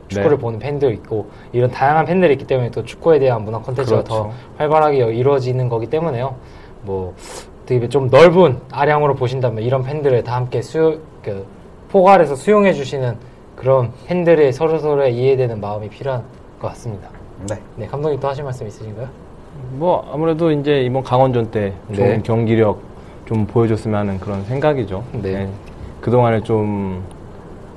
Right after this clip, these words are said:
Speaker 2: 어, 지속되었던 어떤 분위기가, 어, 어차피 한번 넘어가야 될 걸 좀 크게 맞았다. 이렇게
Speaker 1: 네.
Speaker 2: 좋게 좀 긍정적으로 생각을 하고
Speaker 1: 네.
Speaker 2: 이번부터 다시 한번 또 기세를 높여야죠.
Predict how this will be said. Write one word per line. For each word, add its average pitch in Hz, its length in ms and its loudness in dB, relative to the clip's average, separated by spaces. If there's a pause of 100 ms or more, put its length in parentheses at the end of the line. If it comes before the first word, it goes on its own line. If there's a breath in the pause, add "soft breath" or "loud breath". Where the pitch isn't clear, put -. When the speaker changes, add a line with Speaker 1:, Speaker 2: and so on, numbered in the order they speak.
(100)
Speaker 2:
어, 90 280 -8
지속되었던 120 600 2
어떤 98 220 -2
분위기가, 107 560 0 (540)
어, 87 340 -8 (440)
어차피 170 640 0
한번 156 320 -2
넘어가야 117 460 0
될 104 140 -4
걸 135 240 0 (220 loud breath)
좀 131 120 -8
크게 190 240 2
맞았다. 104 560 -4
이렇게 107 160 -10
Speaker 1:
네. 104 60 -6
Speaker 2:
좋게 104 300 -6
좀 107 220 -8
긍정적으로 110 440 -6
생각을 131 320 -6
하고 139 280 -8 (240)
Speaker 1:
네. 101 140 -12 (180)
Speaker 2:
이번부터 156 320 -6
다시 139 220 -6
한번 160 320 -6
또 160 100 -10
기세를 143 500 -2 (320)
높여야죠. 127 480 2